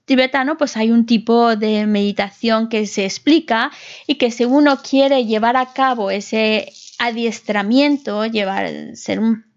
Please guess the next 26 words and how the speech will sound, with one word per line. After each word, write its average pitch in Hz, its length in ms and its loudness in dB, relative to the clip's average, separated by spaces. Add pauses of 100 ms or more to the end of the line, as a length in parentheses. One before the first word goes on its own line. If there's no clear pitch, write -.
(520)
a, - 260 -8
llevar 240 340 0
a 254 120 -4
cabo 240 340 -2
esas 208 320 -6
instrucciones 214 580 -2
a 220 60 0
la 233 140 -2
práctica, 240 600 -4 (280)
pues, 302 180 0
tiene 233 360 2
que 247 140 0
aplicar 226 680 0
la 240 140 2
meditación 202 720 -2
en 202 160 2
ello. 294 340 2 (580)
Pero 320 140 2 (200)
en 294 140 -2
el 302 100 -2
budismo, 339 720 2
el 285 120 0
objetivo 302 340 0
de 415 180 4
la 403 120 4
meditación, 277 1040 2